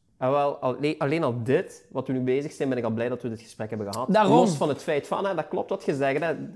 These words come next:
Speaker 1: Dit was meant to be weer, hè.
Speaker 2: Ja, ja, daarom. Ik zeg, toeval bestaat niet.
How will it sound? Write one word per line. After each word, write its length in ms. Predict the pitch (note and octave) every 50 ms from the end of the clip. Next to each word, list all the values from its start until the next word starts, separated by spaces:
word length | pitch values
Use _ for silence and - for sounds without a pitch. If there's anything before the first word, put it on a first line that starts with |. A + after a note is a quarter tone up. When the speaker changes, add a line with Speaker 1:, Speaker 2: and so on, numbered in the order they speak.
| - - - _ _ _
Speaker 1:
Dit 140 | D#3+ D#3
was 160 | - D#3 D3 -
meant 200 | D#3 D3 C#3 C#3+
to 80 | C#3
be 280 | A#2+ A#2+ B2+ D3+ F#3+ G#3+
weer, 260 | F#3 D3+ B2+ A#2 A#2
hè. 80 | C3 E3+
Speaker 2:
Ja, 220 | F#3+ F#3 F#3+ F#3
ja, 220 | E3+ E3+ F#3+ F3+ E3
daarom. 400 | D3 E3 D3+ D3 E3+ F#3+ F#3 F3+
Ik 100 | F3 E3
zeg, 200 | - G3+ F3+ C3
toeval 260 | - G#3 G#3 G3 F#3
bestaat 380 | E3 D#3 - - F3+ F#3 F#3 E3+
niet. 260 | E3 D#3 C#3 -